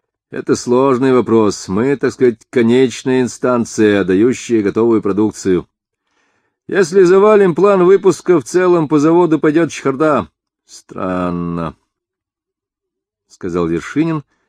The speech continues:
решив вызвать его на откровенный разговор. Директор у вас мужик энергичный, современный. Помню, раньше вас хвалили. Хвалили,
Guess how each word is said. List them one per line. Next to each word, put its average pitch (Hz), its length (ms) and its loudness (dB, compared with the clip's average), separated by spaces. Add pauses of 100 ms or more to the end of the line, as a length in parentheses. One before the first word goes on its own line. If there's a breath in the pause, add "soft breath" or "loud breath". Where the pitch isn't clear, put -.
(120)
решив 110 440 -4
вызвать 151 560 -2
его 135 160 -4
на 143 80 -4
откровенный 123 460 -4
разговор. 104 400 -4 (600)
Директор 113 560 -4
у 175 40 0
вас 185 220 -2
мужик 170 320 -2
энергичный, 123 840 -4
современный. 110 840 -4 (760)
Помню, 98 380 -2
раньше 101 460 -2
вас 104 320 -2
хвалили. 117 640 -2 (640)
Хвалили, 110 720 0